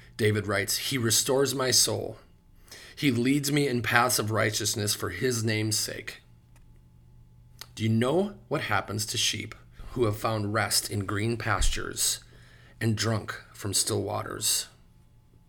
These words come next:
It is restored. And the key to this verse is to recognize what specifically is restored. His soul. Restoration at its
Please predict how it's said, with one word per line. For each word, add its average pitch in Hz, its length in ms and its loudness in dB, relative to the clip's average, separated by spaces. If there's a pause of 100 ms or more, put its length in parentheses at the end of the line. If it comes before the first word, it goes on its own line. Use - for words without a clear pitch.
(760)
It 113 80 2
is 107 420 2
restored. 98 840 -2 (1900)
And 120 140 0
the 107 80 2
key 214 300 4
to 151 100 -2
this 113 220 0
verse 104 320 0
is 117 140 -2
to - 120 -2
recognize 117 640 0
what 113 260 0
specifically - 1000 -2 (580)
is 95 180 0
restored. - 680 -2 (1000)
His 110 240 0
soul. - 600 0 (1800)
Restoration 120 920 4
at 104 300 -4
its 101 240 -2